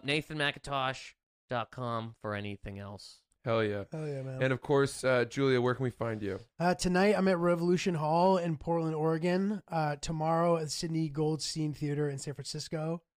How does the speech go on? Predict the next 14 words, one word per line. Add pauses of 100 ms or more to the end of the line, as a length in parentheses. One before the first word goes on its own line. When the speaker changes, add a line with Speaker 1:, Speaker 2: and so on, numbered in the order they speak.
(160)
Speaker 3:
Uh,
hope
you
guys
come
check
that
out.
And
then, (420)
uh, (100)
December
sixth, (180)
uh,